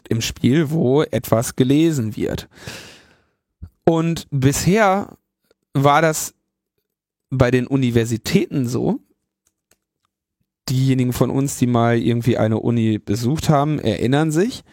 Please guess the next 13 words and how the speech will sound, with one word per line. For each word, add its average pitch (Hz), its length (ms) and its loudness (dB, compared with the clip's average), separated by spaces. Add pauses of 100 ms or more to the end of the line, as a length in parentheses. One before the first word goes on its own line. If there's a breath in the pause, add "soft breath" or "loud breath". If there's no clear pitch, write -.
(300 soft breath)
oder 104 220 -2
die 101 120 -2
gerade 104 240 0
eine - 160 -2
Uni 107 180 0
besuchen, 127 420 -2
dass 160 160 0
es 185 100 -6
da 143 120 2
häufig 196 320 0
so 170 120 2
ist, - 240 0
dass 151 220 -2